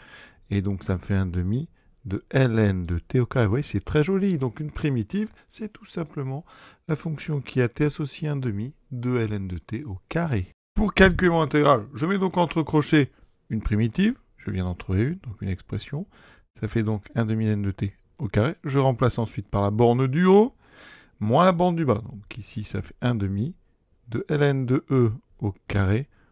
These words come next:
moins un demi de ln de un au carré. Ln de e vaut un, donc j'ai un demi de un au carré, donc un demi, moins un demi de ln de un, c'est zéro, donc un demi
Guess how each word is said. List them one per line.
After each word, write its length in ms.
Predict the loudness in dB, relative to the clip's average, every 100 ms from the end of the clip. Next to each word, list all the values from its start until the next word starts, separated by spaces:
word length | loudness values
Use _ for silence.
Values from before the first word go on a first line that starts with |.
| _ _
moins 220 | -2 -2 -2
un 160 | 0 2
demi 380 | 2 0 -2 -6 -16 -20 -20 -2
de 120 | 4
ln 460 | 6 6 4 2 -2
de 160 | -4 -2
un 220 | -2 -2 -6 -20 _ _ _
au 160 | -4 -2
carré. 400 | -2 -4 -4 -16 _ _ _ _ _ _ _ _ _
Ln 240 | 6 8
de 100 | 8
e 40 | 6
vaut 220 | 6 2
un, 180 | 4 2 0 _ -6 -4
donc 260 | -2 -2
j'ai 120 | -2 0
un 160 | 2 4
demi 280 | 2 2
de 120 | 2 2
un 60 |
au 100 | 2
carré, 200 | 4 2
donc 220 | 2 2
un 80 | 2
demi, 340 | 2 2 0 -4 -12 -20 -2
moins 180 | 4 6 6
un 120 | 6
demi 380 | 4 2 0 -4 _ _ -8 -6
de 120 | -2 -2
ln 420 | -2 -4 -4 -2
de 100 | -2
un, 80 | -2
c'est 160 | -2
zéro, 180 | -2 -4
donc 220 | -6 -8
un 80 | -6
demi 320 | -4 -4 -6